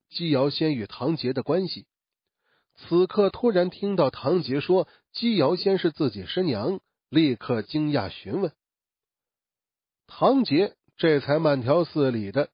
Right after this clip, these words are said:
将自己曾经的际遇说了一遍。所以说，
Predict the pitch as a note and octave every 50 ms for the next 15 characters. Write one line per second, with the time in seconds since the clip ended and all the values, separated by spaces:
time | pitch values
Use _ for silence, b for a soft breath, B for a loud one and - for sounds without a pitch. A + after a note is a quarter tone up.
0 | _ _ - E3+ D#3+ D#3 D3 - E3 D3+ C3+ A2+ - A2 A2 - - - C3+ F3
1 | E3+ D3+ F#3 F3+ D#3+ D3 - - D#3+ C#3 A2 G2 F#2+ - - F3+ G#3+ G3 C3+ G2
2 | F#2 - G2+ F2+ - _ _ _ _ _ _ _ _ _ _ _ _ _ _ _
3 | _ _ _ _ _ _ _ _ _ _ _ _ _ _ - - F#3+ F#3+ E3 -
4 | E3+ E3+ E3 E3 D#3+ D#3+ -